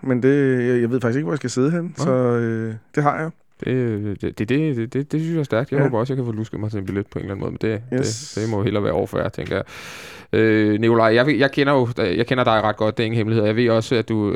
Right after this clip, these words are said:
Speaker 2: landsholdet, det er absolut ikke det, der, der får, får dig op i, i allerhøjeste... Jo, måske, hvis der er en, jo, måske allerhøjeste harmeniveau, men, men ikke,
Speaker 1: <laughs>
Speaker 2: men ikke sådan et glædesniveau i hvert fald. Hvad, hvad siger du til, til sådan to kampe der?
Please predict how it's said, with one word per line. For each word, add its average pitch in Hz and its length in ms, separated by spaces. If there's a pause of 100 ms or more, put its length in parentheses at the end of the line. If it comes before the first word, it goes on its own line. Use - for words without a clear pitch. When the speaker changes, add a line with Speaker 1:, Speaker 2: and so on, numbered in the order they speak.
Speaker 2:
landsholdet, 110 500
det 113 100
er 92 60
absolut 127 360
ikke 117 140
det, 110 100
der, 113 160
der 107 180
får, 107 260
får 110 140
dig 107 100
op 107 220
i, 104 220
i 95 200
allerhøjeste... 104 520
Jo, 143 100
måske, 175 280
hvis 135 120
der 135 80
er 117 260
en, 107 60 (160)
jo, 104 80
måske 120 340 (200)
allerhøjeste 120 480
harmeniveau, 135 680
men, 123 180
men 113 120 (140)
ikke, 165 240 (300)
Speaker 1:
<laughs> 151 380
Speaker 2:
men 143 120
ikke 180 220
sådan 180 220
et 139 200
glædesniveau 147 500
i 123 120
hvert 117 120
fald. 120 200
Hvad, 123 420
hvad 123 220
siger 180 180
du 175 100
til, 139 460
til 139 140
sådan 151 140
to - 140
kampe 131 300
der? - 80